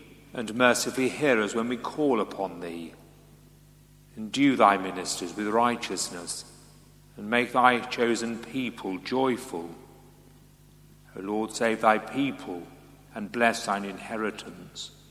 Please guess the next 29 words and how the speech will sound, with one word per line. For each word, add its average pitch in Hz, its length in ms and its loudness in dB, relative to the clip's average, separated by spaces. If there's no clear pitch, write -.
Give - 260 -8
peace 123 400 0
in 107 80 -4
our 104 260 2
time, 123 500 0
O 98 100 -4
Lord, 98 560 -2
because 127 440 2
there 127 220 6
is 127 180 2
none 104 160 2
other 92 260 -2
that 110 180 -4
fighteth 90 420 0
for 87 200 -8
us, 85 340 -8
but 120 200 -4
only 117 320 2
thou, 104 260 6
O 90 160 0
God. 90 560 -2
O 95 120 -6
God, 107 400 6
make 110 220 0
clean 113 220 0
our 110 160 8
hearts 104 320 4
within 98 340 -4
us, 82 360 -12